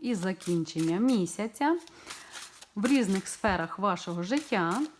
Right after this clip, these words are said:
Енергія, робота, фінанси і стосунки та здоров'я. Нагадую, розклад не особистий, тому програється не у всіх. Але буду дуже вдячна вам за коментарі, вподобайки, підписуйтесь на мій канал, щоб не загубити.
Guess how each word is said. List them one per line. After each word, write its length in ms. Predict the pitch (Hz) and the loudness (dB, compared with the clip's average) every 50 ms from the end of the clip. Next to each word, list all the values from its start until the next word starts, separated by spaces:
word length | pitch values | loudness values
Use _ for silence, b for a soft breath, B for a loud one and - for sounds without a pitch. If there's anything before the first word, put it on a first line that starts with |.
| - - | -8 -2
Енергія, 640 | 202 208 208 202 202 190 185 160 185 196 190 190 185 | 0 0 2 2 0 0 0 0 0 0 0 0 0
робота, 440 | 180 180 175 190 202 196 196 185 175 | 0 -2 0 0 -2 0 0 -4 -6
фінанси 760 | - - 185 185 190 190 185 175 165 165 - - 170 165 - - | -4 -2 0 0 2 2 2 0 0 -2 -4 -8 -10 -10 -8 -4
і 140 | - 233 233 | -4 -4 -2
стосунки 800 | - - - 175 165 - - - 165 180 220 262 262 - 330 | -4 -6 -8 -8 -8 -8 -6 -4 -2 0 0 0 0 0 -2
та 280 | 330 320 196 165 165 190 | 0 0 0 0 0 0
здоров'я. 600 | 208 190 185 220 214 208 196 175 151 143 147 147 151 151 - _ _ - | -2 0 0 2 2 4 2 0 0 -2 -6 -10 -10 -14 -16 _ _ -4
Нагадую, 540 | - 190 185 165 196 202 202 180 190 185 180 | -2 -2 0 0 0 -2 -2 -2 -2 -2 0
розклад 440 | 180 190 - - - 220 202 190 170 - | -2 -2 -4 -4 -2 0 2 2 2 0
не 200 | 185 185 196 190 - 180 185 | -2 0 0 0 -2 -4 -6
особистий, 680 | 170 - - 175 156 156 156 156 156 - - 330 370 | -6 -6 -6 -4 -2 -2 -4 -4 -4 -4 -4 -4 -2
тому 260 | - - 240 220 208 | 0 0 0 0 0
програється 640 | - - 208 202 226 269 339 359 349 - - 233 | 0 -2 -2 2 2 2 2 2 0 -4 -2 -2
не 180 | 202 190 214 240 | 0 0 0 0
у 100 | 269 269 | 0 -2
всіх. 440 | 254 - - - 165 165 - - - B B B B B B B B B B | -2 -6 -8 -6 -6 -6 -6 -8 -18 B B B B B B B B B B
Але 180 | - 220 233 233 | -2 0 0 2
буду 240 | 226 254 220 269 226 | 0 2 0 0 2
дуже 360 | 208 226 208 196 160 180 175 | 2 2 2 2 2 0 0
вдячна 540 | 165 160 180 160 151 - - - 165 156 151 | 0 0 0 0 0 -2 -4 -4 -2 -2 -2
вам 280 | 151 151 147 156 151 | -4 -4 -4 -4 -6
за 300 | 156 160 180 220 240 220 | -6 -4 2 2 2 2
коментарі, 960 | - - 202 190 208 262 285 294 - 302 311 320 339 359 370 349 359 370 381 | 2 0 -2 0 4 4 4 4 6 8 8 10 8 8 6 4 2 2 0
вподобайки, 840 | 359 359 - - 180 160 180 185 180 202 226 262 294 311 311 - 311 | -2 -4 -2 -2 0 0 0 0 4 6 8 8 8 6 4 4 2
підписуйтесь 800 | 311 - 208 - - 196 190 175 - - 175 175 - 185 170 - | 2 2 -4 -4 -2 -2 -2 0 0 -2 -4 -2 -2 -6 -2 0
на 120 | 180 180 | 2 2
мій 180 | 175 175 175 160 | 4 2 2 0
канал, 520 | 165 - 151 160 170 190 220 262 302 349 | -2 -2 0 0 2 4 6 4 4 4
щоб 320 | - - - - 175 185 214 | 0 -6 -6 -4 -4 -2 -2
не 160 | 220 214 202 | -2 -4 -2
загубити. 600 | 185 202 202 190 190 160 160 139 135 - - | -2 -4 -2 -2 -4 -4 -4 -6 -8 -10 -18